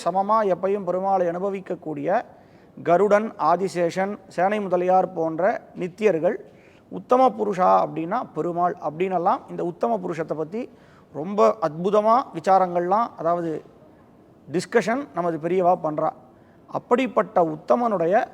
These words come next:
பேர் பாட வேண்டும். ஏன் பேர் பாடணும்னா, வேதத்துல சொன்னபடி யாகமோ யஜ்யமோ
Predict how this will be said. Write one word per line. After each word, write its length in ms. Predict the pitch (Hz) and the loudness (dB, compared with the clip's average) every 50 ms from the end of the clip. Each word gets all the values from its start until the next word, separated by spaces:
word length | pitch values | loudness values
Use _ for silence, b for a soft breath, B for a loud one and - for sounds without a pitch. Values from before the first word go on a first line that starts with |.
| - - - _ - | -18 -20 -20 _ -2
பேர் 280 | 196 214 233 247 240 | 2 2 4 4 4
பாட 260 | 185 190 175 170 175 | 4 4 2 4 2
வேண்டும். 440 | 170 147 143 139 135 131 151 170 - - _ _ _ _ _ _ - | 0 -2 -6 -8 -6 -6 -6 -6 -8 -12 _ _ _ _ _ _ -8
ஏன் 320 | 170 190 254 311 320 254 - | -2 2 2 2 2 2 -2
பேர் 260 | - 190 240 240 196 | 0 0 0 2 2
பாடணும்னா, 580 | 202 196 180 180 170 165 165 165 160 165 214 - - _ _ b b b b b b b b b b b b b _ _ _ _ _ - | 2 2 2 2 -2 -4 -6 -6 -6 -8 -8 -10 -14 _ _ b b b b b b b b b b b b b _ _ _ _ _ 0
வேதத்துல 440 | - 175 214 240 262 240 208 240 220 | 6 6 10 10 10 10 10 6 4
சொன்னபடி 540 | 190 208 208 208 214 180 208 208 233 196 175 | 4 2 2 0 0 0 0 -2 0 2 4
யாகமோ 560 | 170 170 185 196 190 190 190 190 196 202 208 | 6 6 6 6 6 4 2 2 0 0 0
யஜ்யமோ 640 | 190 170 170 160 156 165 208 202 196 190 196 208 | 0 -2 -4 -4 -2 -2 -2 0 0 0 0 0